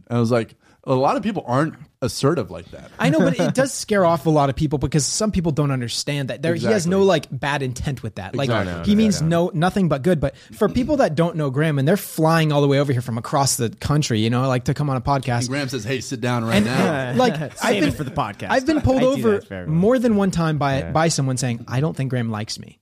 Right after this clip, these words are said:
Speaker 2: And they're sad.
Speaker 1: I would
Speaker 2: And
Speaker 1: not be surprised if a lot of people told him that.
Speaker 2: Exactly. And I, I
Speaker 3: No,
Speaker 2: literally
Speaker 3: no.
Speaker 2: went to Graham and I said, "Dude,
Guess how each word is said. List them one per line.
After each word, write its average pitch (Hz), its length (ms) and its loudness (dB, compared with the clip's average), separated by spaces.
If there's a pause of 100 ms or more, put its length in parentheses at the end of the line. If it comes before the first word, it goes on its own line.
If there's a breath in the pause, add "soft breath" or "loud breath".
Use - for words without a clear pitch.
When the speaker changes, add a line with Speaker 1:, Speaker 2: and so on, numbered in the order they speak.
(420)
Speaker 2:
And 175 140 4
they're 226 80 6
sad. 233 600 -2
Speaker 1:
I 160 160 0
would 202 100 0
Speaker 2:
And 214 160 2
Speaker 1:
not 151 180 0
be 147 80 -2
surprised 123 640 -2
if 104 180 -4
a - 60 -4
lot 107 200 0
of 101 80 -14
people 101 160 -14
told 98 160 -12
him 87 80 -8
that. 82 180 -14
Speaker 2:
Exactly. 180 440 -2
And 175 120 -2
I, 196 240 0
I - 40 2
Speaker 3:
No, 190 40 2
Speaker 2:
literally 214 420 2
Speaker 3:
no. 220 60 2
Speaker 2:
went 208 120 -2
to 202 80 -2
Graham 165 260 0
and 147 100 0
I 135 60 -2
said, 123 340 -2
"Dude, 117 300 0